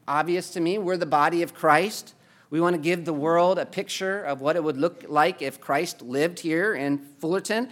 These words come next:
And so we wanna show his love to those who are vulnerable here in our community. If we're a church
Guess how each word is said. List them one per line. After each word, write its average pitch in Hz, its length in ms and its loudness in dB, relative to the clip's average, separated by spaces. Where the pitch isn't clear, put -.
And 156 120 0
so 180 220 6
we 185 160 6
wanna 214 240 2
show 208 540 4
his 165 360 -2
love 190 460 2
to 175 100 -10
those 175 440 0
who 175 180 2
are 180 180 8
vulnerable 156 680 2
here 160 480 -2
in 160 140 0
our 175 140 6
community. 190 560 0
If 135 260 -6
we're 165 220 0
a - 20 -4
church 208 600 -4